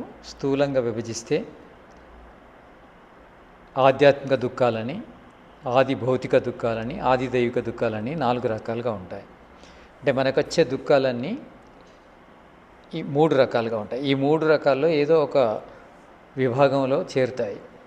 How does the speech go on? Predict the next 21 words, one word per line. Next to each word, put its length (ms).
అంటే 220
ఆధ్యాత్మిక 640
దుఃఖాలంటే 680
మన 240
శరీరం 520
ద్వారా, 360
మన 160
మనసు 360
ద్వారా 320
మనకు 260
దుఃఖం 340
కలగడం. 380
ఆది 300
భౌతికం 460
అంటే 160
ఇతరుల 400
ద్వారా 280
మనకు 240
దుఃఖం 320
కలగడం. 380
తర్వాత 340